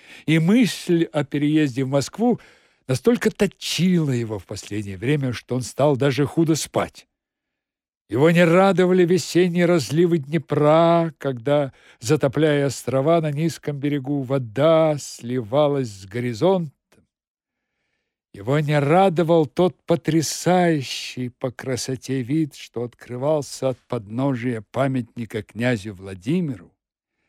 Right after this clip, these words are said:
Его не веселили солнечные пятна, играющие весною на кирпичных дорожках Владимирской горки. Ничего этого он не хотел.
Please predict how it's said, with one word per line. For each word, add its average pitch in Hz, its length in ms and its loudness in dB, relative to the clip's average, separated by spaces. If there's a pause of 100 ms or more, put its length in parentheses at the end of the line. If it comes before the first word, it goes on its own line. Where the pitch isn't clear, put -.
(760)
Его 196 260 4
не 320 160 2
веселили 269 720 4
солнечные 240 1040 2
пятна, 233 920 0
играющие 185 760 -4
весною 165 800 -2
на 156 120 -4
кирпичных 147 1080 -6
дорожках 143 880 -2
Владимирской 123 880 -6
горки. 123 540 -4
Ничего 220 1200 0
этого 202 580 2
он 190 200 -6
не 185 280 -2
хотел. 110 880 -8